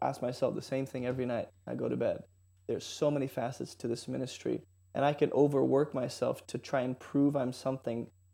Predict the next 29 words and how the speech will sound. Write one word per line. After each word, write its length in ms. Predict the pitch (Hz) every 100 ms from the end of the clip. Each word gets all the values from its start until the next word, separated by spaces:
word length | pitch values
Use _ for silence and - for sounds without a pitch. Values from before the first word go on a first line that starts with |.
| -
that, 140 | -
frankly, 400 | - 185 196 143
it 100 | 127
doesn't 300 | 143 156 135
really 180 | 139 135
matter 500 | 113 117 120 143 95
whether 280 | 107 110 117
I'm 120 | 113
that 180 | 107 101
or 80 | 113
not, 340 | - 57 - - _ -
right? 240 | - 139 - _ _ _
I 80 | 131
can 160 | 127 127
overwork 580 | 120 147 147 139 143 139
myself 460 | 131 - 139 123
to 80 | -
try 160 | - 131
and 100 | 127
present 380 | 131 131 139
people 300 | - 139 135
an 100 | 127
image 320 | - 139 151 139
of 80 |
myself 500 | 131 127 - 131 120
that 160 | - -
is 140 | 117
really 260 | 135 135 143
ideal, 340 | 147 147 156